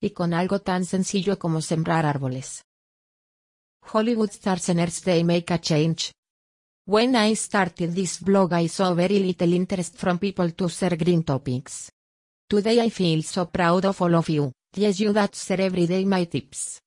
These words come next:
not just healthy life, diets, or natural beauty, but also the ones that talk about green life. You may say, "What do I have to do with global warming?" It is true that governments are the ones that can make changes,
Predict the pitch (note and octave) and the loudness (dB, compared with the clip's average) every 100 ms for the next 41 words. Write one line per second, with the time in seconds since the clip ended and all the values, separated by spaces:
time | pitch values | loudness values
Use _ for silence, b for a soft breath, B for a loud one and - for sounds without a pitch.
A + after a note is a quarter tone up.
0 | _ F3 F#3+ - G3+ G3+ - - F3 E3 | _ 0 0 0 -2 -2 -10 -6 -2 -2
1 | - D#3+ D#3+ F3+ F3 - _ - E3 D3 | 0 0 2 0 -2 -6 _ -2 0 0
2 | C#3+ - - - _ G#3 G3 G3 F#3 G3+ | -2 -6 -16 -18 _ 0 2 0 -2 -2
3 | F#3 F3+ G3 F#3 - D3+ D3 _ - F#3 | 0 0 -2 -2 -4 -6 -6 _ -6 0
4 | A3 G#3 G3 - G#3 G3+ F#3+ F3 E3+ E3 | 0 0 -2 0 0 2 0 0 -2 0
5 | F3+ E3 G3 G3+ F3+ F#3 F3+ F3 F3 E3 | 0 0 -2 -2 0 0 0 -2 -4 -2
6 | D3+ C#3+ D#3+ - _ _ _ _ _ _ | 0 0 -2 -10 _ _ _ _ _ _
7 | _ _ _ _ _ G#3 A3+ A3 A3+ - | _ _ _ _ _ 0 2 4 2 2
8 | E3 D#3 D3 - _ - F#3+ F#3+ F#3+ F3+ | 0 0 -2 -8 _ -2 2 2 2 0
9 | F#3+ G#3+ F3 E3 F#3 E3+ F#3+ E3+ F3 E3+ | 2 4 2 0 -2 -2 -2 0 0 2
10 | F#3+ F#3+ F3+ F3+ D#3+ D3+ D#3 E3+ D#3 D#3 | 0 0 0 -2 0 -2 0 2 2 2
11 | D#3 D#3 - _ _ _ G#3 G#3+ B3+ A#3+ | 2 0 -4 _ _ _ -2 0 0 -2
12 | - - G3 F#3+ - F#3+ G3 G3 F#3 F3+ | -2 0 0 0 0 0 2 0 0 -2
13 | E3+ - - E3+ F3+ F3+ F3 E3+ - F#3 | -4 -6 -2 0 0 -2 0 -2 0 0
14 | F3+ - E3+ E3+ F#3+ G#3 - F3+ F3+ F3 | 0 0 0 2 0 0 0 0 0 -2
15 | E3 - | -4 -6